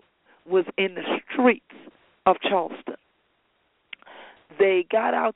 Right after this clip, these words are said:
there, the mayor, the police chief, even the Chamber of Commerce was supporting this orphanage. And so when the band came out, they, as an organized group, you know, needed some type of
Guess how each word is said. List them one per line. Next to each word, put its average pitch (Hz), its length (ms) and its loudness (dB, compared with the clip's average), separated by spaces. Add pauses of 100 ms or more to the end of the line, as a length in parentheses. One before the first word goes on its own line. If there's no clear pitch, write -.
there, 220 320 2 (540)
the 160 80 -12 (120)
mayor, 214 280 0
the 196 60 -2
police 185 360 -6 (160)
chief, 220 180 -4 (120)
even 226 240 -2
the - 140 -4
Chamber 196 260 0
of - 80 -8
Commerce - 540 -4 (580)
was 190 200 4
supporting 269 720 0 (440)
this 214 120 2 (120)
orphanage. - 500 0 (920)
And 190 180 4 (100)
so 202 160 6
when 175 200 -2
the 170 80 0
band 311 540 2
came 175 380 -2
out, - 260 -8 (680)
they, 196 440 2 (220)
as 196 220 0
an 170 120 -6
organized 208 760 0
group, 170 260 -6
you 165 100 -8
know, 156 220 -12 (400)
needed 226 420 0 (160)
some 233 200 2
type 226 300 0
of - 100 -8